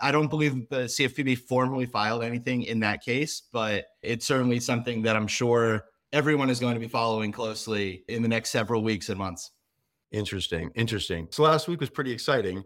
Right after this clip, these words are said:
Speaker 2: but I think the last item, which we got last Thursday, was the C F P B finally published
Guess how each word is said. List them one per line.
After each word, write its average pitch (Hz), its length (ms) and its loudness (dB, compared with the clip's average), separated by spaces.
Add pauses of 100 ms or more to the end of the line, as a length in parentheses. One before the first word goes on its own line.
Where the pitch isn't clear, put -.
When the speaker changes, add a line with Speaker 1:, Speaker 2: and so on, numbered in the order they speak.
Speaker 2:
but 110 400 2 (240)
I 110 100 0
think 120 460 -4
the 113 100 -2
last 131 400 0
item, 98 480 -2 (200)
which 104 200 -6
we 113 80 -2
got 104 320 0
last 101 260 -2
Thursday, 101 440 -2
was 95 600 -2 (260)
the 113 120 -2
C 143 260 -2
F 139 80 -4
P - 120 -20
B 123 220 -4
finally 131 480 0
published 104 800 -2